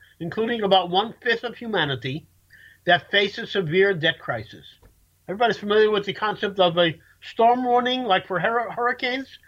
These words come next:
Well, there's a severe debt storm warning now being released by most of peop-, uh, by most of the analysts around the world today. Severe debt storm warning. People need to take that into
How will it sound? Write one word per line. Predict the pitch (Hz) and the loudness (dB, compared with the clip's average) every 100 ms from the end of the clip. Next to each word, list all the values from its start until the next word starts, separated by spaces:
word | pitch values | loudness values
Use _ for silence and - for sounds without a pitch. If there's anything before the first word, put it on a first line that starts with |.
| - _ | -20 _
Well, | 180 | 2
there's | 190 185 | 4 4
a | 175 - _ _ | 2 -2 _ _
severe | - 208 170 233 247 240 247 _ _ 127 | -2 0 2 4 4 4 2 _ _ -2
debt | 214 214 - | 0 0 -4
storm | - 185 165 147 117 - | -6 -2 -2 -4 -8 -12
warning | 151 151 147 135 131 - _ | -6 -4 -2 -4 -6 -10 _
now | 147 151 160 | -2 -2 0
being | 151 147 143 - _ _ - | 2 0 -2 -8 _ _ -4
released | 156 156 - - _ _ _ | 0 2 0 -10 _ _ _
by | 151 156 | 0 2
most | 151 165 - | 2 0 -2
of | 160 | -2
peop-, | 156 151 - | 0 -2 -2
uh, | 135 | 0
by | 143 | 2
most | 151 156 | 2 0
of | 160 | 2
the | 160 139 | 0 2
analysts | 143 123 | -2 -4
around | 123 123 | -6 -4
the | 123 131 | -2 -2
world | 117 113 | -2 -6
today. | 95 78 _ _ _ _ - - | -12 -14 _ _ _ _ -20 -16
Severe | - - 156 175 220 226 160 | -2 2 4 4 4 4 2
debt | 185 - - | 0 0 -8
storm | 180 151 151 | -4 -4 -4
warning. | 131 123 101 82 _ _ _ _ _ _ | -6 -8 -10 -18 _ _ _ _ _ _
People | 208 214 226 | -14 -8 -4
need | 196 - | -4 -4
to | 165 | -2
take | 180 165 | -2 0
that | 160 | 0
into | 151 143 | 0 -4